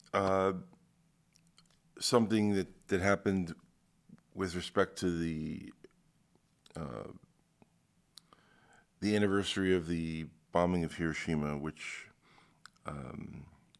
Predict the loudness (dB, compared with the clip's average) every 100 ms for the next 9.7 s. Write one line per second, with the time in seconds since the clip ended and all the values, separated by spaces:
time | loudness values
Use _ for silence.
0 | -20 -20 _ 0 6 8 6 2 -18 -20
1 | _ -20 _ _ -20 -10 -6 -4 -2 -2
2 | -2 0 2 2 2 0 0 -2 -8 -16
3 | -20 -20 -20 -20 -12 -6 -4 -2 -4 -4
4 | -8 _ _ _ _ _ _ -12 -6 -4
5 | -2 -4 -6 -10 -16 -14 -6 -2 -2 0
6 | 0 0 -2 -6 -20 -12 -8 -6 -8 -10
7 | -12 -20 _ _ _ _ _ _ _ -20
8 | -20 -20 -20 _ -8 -2 2 2 2 0
9 | -2 -4 -2 0 0 -2 -6